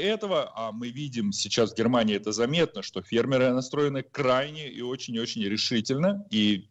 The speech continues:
м, большинство немцев, как я уже сказал, их поддерживает. После этого правительство приняло ещё одно решение, и теперь, а, вот, э, налог на транспортные средства, которые они планировали ввести для фермеров,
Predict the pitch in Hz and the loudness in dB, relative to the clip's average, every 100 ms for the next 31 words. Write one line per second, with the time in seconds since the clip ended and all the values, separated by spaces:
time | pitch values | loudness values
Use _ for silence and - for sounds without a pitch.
0 | - 101 101 101 95 107 110 120 - 110 | -8 0 2 4 2 2 0 -2 2 4
1 | 107 - - - - 95 92 - 98 90 | 4 2 -4 -6 2 2 2 2 2 2
2 | 92 - 98 87 113 147 175 170 - - | 0 0 -2 0 -2 0 -2 -2 -10 -12
3 | - 156 170 185 180 180 170 160 165 - | -4 0 2 4 2 2 0 0 0 -4
4 | 165 165 160 165 160 - 156 - 170 120 | -8 -6 -2 0 0 -2 -8 -2 2 2
5 | 110 110 113 - 143 135 170 185 - 147 | 0 -6 -6 -4 -2 0 -2 -4 -4 -6
6 | - 131 160 180 185 - _ _ 113 117 | -4 -2 4 4 4 -4 _ _ 0 0
7 | 117 135 131 - 127 120 117 117 113 110 | 2 2 2 2 4 4 4 2 -2 0
8 | 139 147 120 - 107 - 113 110 - - | 0 0 -2 -4 -8 -4 -4 -4 -10 -6
9 | 117 110 147 202 175 131 107 107 110 107 | -4 0 2 2 0 -2 0 0 2 0
10 | - 127 117 101 101 98 127 156 - 104 | 0 2 2 0 -2 -2 -2 -4 0 2
11 | 113 143 185 185 196 202 | 2 2 2 2 2 -2